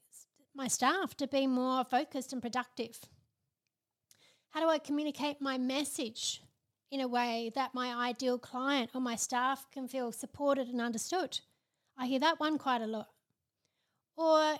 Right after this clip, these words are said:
you know, sometimes I'm working with really high performing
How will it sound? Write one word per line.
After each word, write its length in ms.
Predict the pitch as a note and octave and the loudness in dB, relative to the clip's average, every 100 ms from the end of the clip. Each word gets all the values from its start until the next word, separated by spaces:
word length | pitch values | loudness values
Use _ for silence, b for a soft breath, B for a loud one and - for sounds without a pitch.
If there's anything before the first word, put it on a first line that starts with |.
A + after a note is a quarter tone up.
| - | -4
you 80 | D#4+ | -2
know, 140 | C4+ | -2
sometimes 560 | D4 E4 D#4 F4+ F4 D#4 | 0 0 0 0 0 2
I'm 260 | C#4+ C#4 | 2 2
working 560 | C4+ C4+ C4+ C#4+ C4+ C4 | 0 0 -2 -2 -2 -2
with 240 | C#4 B3 | -4 -2
really 220 | C#4 C4+ | -2 -2
high 240 | A#3 B3+ B3+ | 0 0 0
performing 840 | B3+ A3+ C4+ C4+ C4+ C4 B3+ B3+ | -2 -6 -4 -2 -2 -2 -2 -4